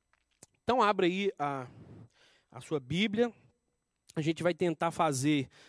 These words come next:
entre esses dez capítulos, né, a gente, eu não vou ler os dez capítulos, por isso que eu anotei muito e tal, é, a gente vai tentar fazer um paralelo, porque sempre que a gente fala de mentira, a gente tá falando de verdade também, né,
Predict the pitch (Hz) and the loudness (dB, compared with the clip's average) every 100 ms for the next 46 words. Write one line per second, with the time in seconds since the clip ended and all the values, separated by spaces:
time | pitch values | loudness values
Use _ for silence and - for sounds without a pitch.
0 | - _ _ _ - 151 143 151 143 143 | -20 _ _ _ -2 -2 0 -2 -2 -4
1 | 123 143 214 - 165 - 208 - 139 123 | -2 2 2 0 -6 -4 -6 -6 -8 -8
2 | 139 190 143 135 131 170 185 156 147 127 | -6 -6 -6 -4 -4 -2 0 0 0 -4
3 | 127 120 - 131 - 156 - 143 143 - | -8 -10 -14 -14 -12 -14 -10 -8 -8 -6
4 | 165 160 139 156 143 131 139 175 - 175 | -4 -4 -4 -6 -6 -4 -4 -6 -8 -10
5 | - _ _ _ _ _ _ 123 127 - | -10 _ _ _ _ _ _ -12 -12 -8
6 | 120 131 190 _ _ 147 135 131 123 117 | -4 -4 -4 _ _ -6 -4 -4 -4 -6
7 | - _ - 131 156 165 175 208 202 202 | -10 _ -10 -8 -6 -4 -2 -2 -4 -2
8 | 220 196 185 220 240 269 294 170 170 170 | -2 0 0 0 0 2 4 4 2 -2
9 | - _ _ _ _ - - 190 240 233 | -6 _ _ _ _ -6 -4 -4 -6 -4
10 | 262 208 220 - 208 185 214 240 226 - | -2 -2 -4 -4 -4 -4 -4 -4 -4 -4
11 | 202 240 269 277 _ - - _ _ _ | -2 -2 -2 -4 _ -20 -20 _ _ _
12 | 156 202 190 220 - 196 190 226 175 214 | -8 -6 -2 -2 0 0 0 0 -4 -4
13 | 254 160 190 254 185 165 160 139 - 131 | -4 0 0 2 2 0 0 -4 -6 -6
14 | 123 127 | -8 -10